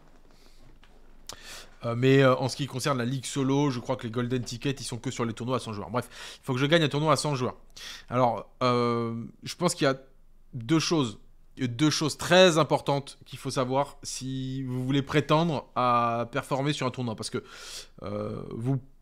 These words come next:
vous allez à un tournoi, c'est pour gagner, mais en vrai,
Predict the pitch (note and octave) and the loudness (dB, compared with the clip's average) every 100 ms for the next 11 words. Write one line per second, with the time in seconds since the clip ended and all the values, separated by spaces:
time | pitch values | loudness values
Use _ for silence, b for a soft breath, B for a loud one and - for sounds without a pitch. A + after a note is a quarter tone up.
0 | - - - - - - - - - A#2 | -20 -20 -20 -20 -20 -20 -20 -20 -16 -8
1 | C3 D3+ D3+ D3 D3+ D#3+ C#3+ B2 A#2+ B2+ | 0 4 4 4 2 0 0 -6 -2 0
2 | B2+ C3+ D#3+ E3+ C#3 B2 A#2+ C#3 D3 | 2 4 4 4 4 2 2 2 2